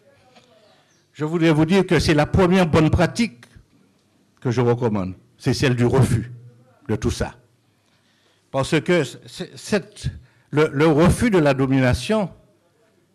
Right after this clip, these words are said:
eh bien, mesdames et messieurs, c'est le refus d'être, euh, non seulement, euh, nous allons dire, euh, à côté de la domination,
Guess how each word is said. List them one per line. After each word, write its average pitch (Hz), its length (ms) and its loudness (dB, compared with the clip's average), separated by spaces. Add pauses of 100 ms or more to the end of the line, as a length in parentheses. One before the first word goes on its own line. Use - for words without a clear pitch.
(100)
eh 113 60 -12
bien, 120 200 -2
mesdames 113 300 -4
et 117 100 -6
messieurs, 113 320 -6
c'est 156 160 -6
le 117 80 -2
refus 131 480 -2
d'être, 123 400 -4
euh, 113 160 0 (680)
non 147 180 0
seulement, 123 720 0
euh, 107 280 -4
nous 107 160 -4
allons 120 220 0
dire, 110 340 -2 (520)
euh, 104 240 -6 (120)
à 135 120 -6
côté 160 340 0
de 143 80 0
la 135 160 2
domination, 123 760 0